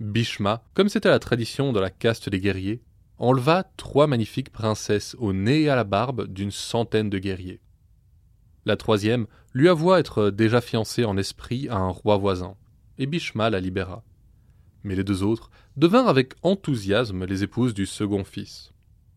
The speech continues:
Trop d'enthousiasme. Il mourut d'épuisement après deux mois, pourtant sans leur avoir donné de fils. Shantanu était déjà décédé, et le vœu de Bhishma lui interdisait de monter sur le trône.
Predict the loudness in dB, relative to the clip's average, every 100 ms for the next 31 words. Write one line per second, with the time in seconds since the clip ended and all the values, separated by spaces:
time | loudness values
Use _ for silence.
0 | _ _ _ _ -16 0 2 4 2 -2
1 | -6 -6 -8 -10 -18 _ _ _ _ _
2 | _ -8 -2 2 6 6 4 2 0 -4
3 | -2 0 -2 -2 -6 -4 -6 -8 -14 _
4 | _ _ _ _ -4 -4 0 2 2 0
5 | 2 4 4 2 2 0 -2 -2 -8 -14
6 | -18 -18 -20 _ -20 -20 _ _ _ _
7 | _ _ _ _ _ _ _ _ -6 -2
8 | 0 0 2 2 0 0 0 0 2 2
9 | 2 -2 -6 -8 -12 _ _ -2 2 4
10 | 4 2 2 -2 -2 0 0 0 -4 -2
11 | -2 0 -2 -2 -2 -2 -2 -4 -6 -6
12 | -6 -6 -6 -8 -14 -14